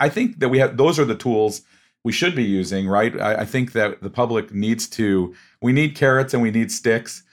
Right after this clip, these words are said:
to motivate people to do the right things. Those are the tools that I think are gonna really solve the problem. I, I, I'm not a big believer that we're gonna see a huge burst of,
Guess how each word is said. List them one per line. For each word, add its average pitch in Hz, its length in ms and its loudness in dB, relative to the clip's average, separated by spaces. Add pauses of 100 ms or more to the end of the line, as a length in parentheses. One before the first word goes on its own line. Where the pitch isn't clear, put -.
(280)
to 113 120 0
motivate 113 440 4
people 98 320 -2
to - 160 -10
do 104 160 -2
the 101 80 4
right 101 180 2
things. 120 440 0
Those 151 280 2
are 143 60 0
the 117 80 -2
tools 110 240 0
that 107 100 0
I - 60 0
think 95 180 -6
are 92 80 -2
gonna 90 160 -4
really 90 240 -2
solve 90 220 -2
the 90 80 -4
problem. 87 340 -2
I, 87 140 -4
I, 135 320 -2
I'm 135 80 0
not 139 160 4
a 120 40 2
big 104 240 -2
believer 95 480 -2 (340)
that 120 100 -2
we're 107 180 2
gonna 95 160 0
see 95 380 0
a 90 60 2
huge 95 640 -6
burst 101 440 -4
of, 85 300 -8